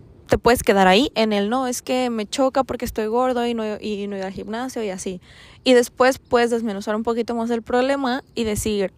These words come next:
A ver, realmente me molesta porque me siento gordito o de dónde viene esa inseguridad. Ah, bueno, es que noté, y luego ya puedes hacer como más introspección y decir, ah, bueno, es que la neta toda la semana no me he cuidado,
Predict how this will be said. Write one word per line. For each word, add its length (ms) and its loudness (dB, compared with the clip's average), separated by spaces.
A 140 -4
ver, 320 -2
realmente 600 4
me 160 6
molesta 580 2
porque 300 0
me 140 0
siento 640 0
gordito 560 4
o 140 6
de 80 2
dónde 260 2
viene 340 0
esa 160 -2
inseguridad. 720 2
Ah, 160 4
bueno, 280 4
es 180 -2
que 140 2
noté, 480 2
y 100 8
luego 180 6
ya 140 4
puedes 180 2
hacer 140 0
como 160 -2
más 320 2
introspección 640 -2
y 40 0
decir, 240 -2
ah, 100 4
bueno, 220 -2
es 100 -12
que 120 -8
la 100 -6
neta 140 -8
toda 180 -8
la 100 -6
semana 320 -8
no 140 -8
me 120 -8
he 40 -12
cuidado, 640 -2